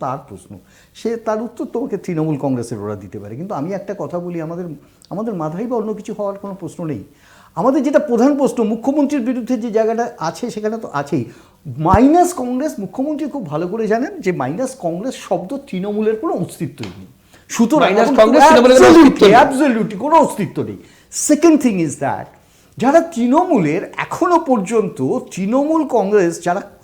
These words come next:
Speaker 1: তৃণমূল কংগ্রেস হওয়ার পরে তৃণমূল কংগ্রেস করতে এসছে,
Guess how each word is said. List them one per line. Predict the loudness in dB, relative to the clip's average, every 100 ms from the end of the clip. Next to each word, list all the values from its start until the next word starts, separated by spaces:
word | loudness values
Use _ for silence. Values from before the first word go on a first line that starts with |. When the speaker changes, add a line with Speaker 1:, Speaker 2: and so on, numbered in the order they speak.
| -8
Speaker 1:
তৃণমূল | -4 -4 -4
কংগ্রেস | -6 -6
হওয়ার | -2 0 0
পরে | -2 -4
তৃণমূল | -4 -4 -6 -6
কংগ্রেস | -6 -6 -6
করতে | -8 -6
এসছে, | -8 -6